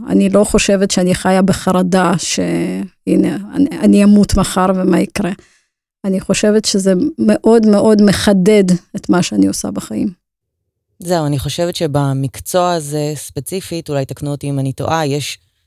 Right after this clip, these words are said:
Speaker 2: איזשהו קו דק של לעבוד בצל המוות, ומצד השני גם לנטרל את הפצצה הזו, שזה לא יהיה הדבר הכל כך מהותי והגדול והיחיד שמגדיר את הסיטואציה.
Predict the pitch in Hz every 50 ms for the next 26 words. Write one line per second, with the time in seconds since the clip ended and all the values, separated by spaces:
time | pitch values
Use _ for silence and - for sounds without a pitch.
0 | _ _ _ - 156 143 135 - 160 151 135 - - 160 160 156 151 143 139 151
1 | 156 - - - 165 147 147 139 - - 139 139 131 131 147 156 143 147 143 139
2 | - - 170 175 175 160 156 156 170 180 190 233 254 254 - - - - - 147
3 | 143 139 143 135 - 151 151 147 139 - 151 147 147 156 160 151 151 147 147 147
4 | 143 - - - 143 143 143 139 - 147 147 151 131 - 135 - - 147 135 -
5 | 147 143 139 127 117 113 - - 110 113 117 117 120 120 123 117 117 113 110 107
6 | - _ _ _ _ _ _ - 127 117 143 143 110 120 139 135 135 127 123 135
7 | 131 120 - 139 135 120 - 151 147 - - 151 143 131 135 135 113 - 147 139
8 | 127 139 131 120 131 131 131 135 135 123 131 127 120 - 139 123 - 131 127 123
9 | 120 120 127 123 120 - 123 - - - - 117 113 113 - - 92